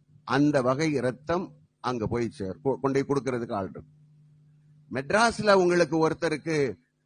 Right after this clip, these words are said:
ஒரு, அஹ், வகை குரூப் ரத்தம் தேவைப்படுதுன்னா அவசரமாக தேவைப்படுகிறது. நீங்க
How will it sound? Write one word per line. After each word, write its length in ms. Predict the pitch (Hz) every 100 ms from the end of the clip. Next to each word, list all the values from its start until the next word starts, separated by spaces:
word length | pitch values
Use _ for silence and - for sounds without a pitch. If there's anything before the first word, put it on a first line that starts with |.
| _ -
ஒரு, 260 | 170 160 147 135 131 117 117 _ _ -
அஹ், 280 | 139 135
வகை 280 | 139 156 170
குரூப் 440 | 156 165 165 147 139 131
ரத்தம் 440 | 143 - 170 131
தேவைப்படுதுன்னா 720 | 143 165 156 135 123 123 120 95 92
அவசரமாக 760 | 127 170 185 170 170 165 165
தேவைப்படுகிறது. 760 | 156 147 147 127 123 113 98 78 - _ _ _ _ _ -
நீங்க 200 | 131 127